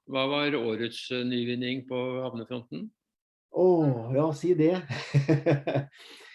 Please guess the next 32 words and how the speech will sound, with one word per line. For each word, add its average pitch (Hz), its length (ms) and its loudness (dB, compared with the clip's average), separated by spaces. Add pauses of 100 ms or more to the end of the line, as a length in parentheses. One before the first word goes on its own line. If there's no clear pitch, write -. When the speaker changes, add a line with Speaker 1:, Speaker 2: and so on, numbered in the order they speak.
(120)
Speaker 2:
Vi 151 160 6
har 147 300 4
jo 151 100 2
noen 156 160 0
favoritthavner. 160 840 0 (100)
Ehm, 160 880 0
jo, 220 460 0 (260)
vi 202 320 0
var 190 300 6
faktisk - 580 -4
for 208 160 4
eksempel 180 480 0
helt 190 300 0
inn 147 100 2
til 180 220 -6
Halden. 143 400 0 (760)
Eh, 165 840 6
og 165 220 4
vi 185 40 6
har 190 120 6
vært 170 180 0
i 190 80 0
Halden, 151 540 0 (100)
eh, 165 540 0 (120)
landeveien, 160 600 2 (160)
og 165 240 0
sett 160 240 -4
at 175 140 -4
det 156 80 8
er 165 80 4
en 175 80 0
hyggelig 160 260 2